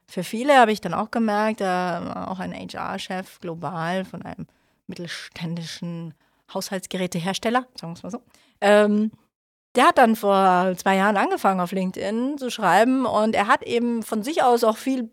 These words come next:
Persönliches geteilt und, äh, extrem erfolgreich damit. Aber er sagt dann auch, ja klar, er kann da nicht einfach was reinschreiben, es wird halt gleich von Tausenden, äh, gesehen und auch kommentiert. Ähm, das war für ihn dann auch eine neue, ja, ein,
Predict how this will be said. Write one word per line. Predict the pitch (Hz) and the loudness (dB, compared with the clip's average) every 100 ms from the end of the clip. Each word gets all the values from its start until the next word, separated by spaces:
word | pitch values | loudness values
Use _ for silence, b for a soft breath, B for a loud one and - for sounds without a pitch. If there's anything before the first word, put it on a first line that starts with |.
| _ | _
Persönliches | - 233 202 208 214 233 320 - | -4 -2 -2 -4 -2 -4 -6 -8
geteilt | - - 320 330 381 466 b b b - | -10 -4 2 4 4 0 b b b -2
und, | 190 185 - - - - | 0 -2 -4 -12 -12 -10
äh, | 165 | -10
extrem | - 196 220 233 | -6 -4 0 0
erfolgreich | 220 339 381 - 175 | 0 -2 -2 -8 -8
damit. | - 165 160 - | -8 -8 -8 -6
Aber | 170 196 | -6 -6
er | 196 | -6
sagt | 190 - | -10 -10
dann | 226 | -6
auch, | 214 - b b b | -6 -6 b b b
ja | 170 175 _ - | -8 -8 _ -2
klar, | 339 269 - | 2 2 0
er | - - | -6 -8
kann | - | -6
da | 196 | -4
nicht | 269 - | -4 -4
einfach | 196 196 | -4 -4
was | 190 - | -6 -6
reinschreiben, | 156 214 247 | -10 -6 -6
es | 220 | -4
wird | 208 | -4
halt | 208 | -4
gleich | 175 196 | -4 -6
von | - 214 | -6 -8
Tausenden, | - 190 226 233 220 214 214 208 | -6 -6 -2 -2 -2 -4 -6 -6
äh, | 208 - 196 190 185 | -6 -4 -2 -2 -4
gesehen | 180 175 185 277 269 | -6 -6 -6 -2 -2
und | - 214 214 214 214 - | -4 -6 -4 -6 -8 -6
auch | 180 180 - | -4 -4 -8
kommentiert. | - 185 180 - 190 220 294 - b b b _ | -10 -10 -10 -12 -6 -4 -4 -6 b b b _
Ähm, | 196 202 202 | -6 -4 -4
das | 202 - | -8 -10
war | 202 | -12
für | - | -10
ihn | 233 | -8
dann | 247 - | -6 -6
auch | 262 | -6
eine | 202 | -6
neue, | 160 151 165 190 196 196 202 - _ _ _ _ _ | -6 -8 -8 -8 -8 -8 -12 -16 _ _ _ _ _
ja, | 196 226 | -4 -4
ein, | - 160 | -4 -12